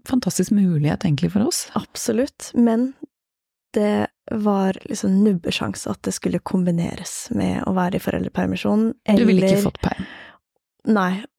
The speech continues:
Speaker 2: og, eh, for din del, veldig vanskelig å ta over et prosjekt hvor jeg skal være med, men ikke være med. Hvilke valg kan du da ta? Hvordan blir det med økonomien? Ansvar? Hva er liksom rettferdig? Altså, det blir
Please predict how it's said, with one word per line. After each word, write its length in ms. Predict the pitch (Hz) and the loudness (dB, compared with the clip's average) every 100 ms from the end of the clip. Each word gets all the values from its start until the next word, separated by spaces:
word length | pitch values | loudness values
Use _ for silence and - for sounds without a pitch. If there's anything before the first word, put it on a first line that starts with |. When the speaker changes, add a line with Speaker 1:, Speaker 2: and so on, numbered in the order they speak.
| 190 | -2
Speaker 2:
og, 300 | 185 185 208 220 _ | 0 0 -2 -4 _
eh, 60 | - | -6
for 160 | - 202 | -2 -2
din 300 | 190 180 180 | 2 2 2
del, 300 | 190 208 214 - _ | 2 2 0 -4 _
veldig 400 | 220 202 202 185 180 | -2 0 2 2 0
vanskelig 400 | 180 175 - 196 | 0 -4 -4 -6
å 60 | |
ta 120 | - 196 | -2 -2
over 160 | 202 | -2
et 60 | 190 | -4
prosjekt 440 | 185 - 175 - | -6 -4 -6 -8
hvor 220 | - 185 180 | -4 0 0
jeg 140 | 185 | -2
skal 300 | - - 202 185 | -6 -6 -4 0
være 300 | 202 185 185 | 0 0 0
med, 140 | 190 | 0
men 140 | 185 208 | 0 -2
ikke 240 | - - | -4 -2
være 300 | 185 185 185 185 | 0 2 0 0
med. 380 | 190 190 190 | 0 2 0
Hvilke 260 | 185 - 190 | -2 -6 -6
valg 280 | 180 185 180 | -4 -4 -4
kan 160 | - 196 | -4 -2
du 140 | 180 | -2
da 160 | 180 175 - | -2 -4 -8
ta? 240 | - 247 240 | -2 0 2
Hvordan 280 | 226 202 190 | 0 0 0
blir 160 | 185 180 | -2 -4
det 80 | 180 | -4
med 140 | - | -6
økonomien? 720 | - 214 202 196 226 220 220 220 - - - | -6 -2 2 4 4 4 2 0 -6 -18 -6
Ansvar? 800 | 226 208 196 - - 190 190 190 - - - - _ | -2 0 -2 -6 -2 2 2 0 -6 -18 -20 -20 _
Hva 240 | 220 208 185 | -4 0 0
er 80 | 185 | -2
liksom 160 | 190 196 | -2 -2
rettferdig? 720 | 180 - - 190 190 196 - | -4 -4 0 0 0 -2 -2
Altså, 180 | 202 208 | -2 -2
det 80 | |
blir 240 | 208 208 | 0 0